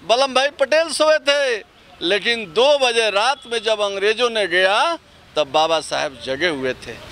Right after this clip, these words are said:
तो पूछा लो कि आपने क्यों जगे हैं? "आ, तो मेरा समाज सोया हुआ है, इसलिए हम जगे हुए हैं, आ उनका समाज जगा हुआ है, इसलिए वो सोए हुए हैं।"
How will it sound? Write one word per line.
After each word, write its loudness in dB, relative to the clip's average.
तो 2
पूछा 0
लो -2
कि 2
आपने 0
क्यों 0
जगे 0
हैं? -4
"आ, 2
तो -2
मेरा 0
समाज -2
सोया 2
हुआ 2
है, -4
इसलिए 0
हम -2
जगे 2
हुए 4
हैं, 0
आ 2
उनका 0
समाज 0
जगा 2
हुआ 2
है, -2
इसलिए -2
वो 2
सोए 2
हुए 0
हैं।" -6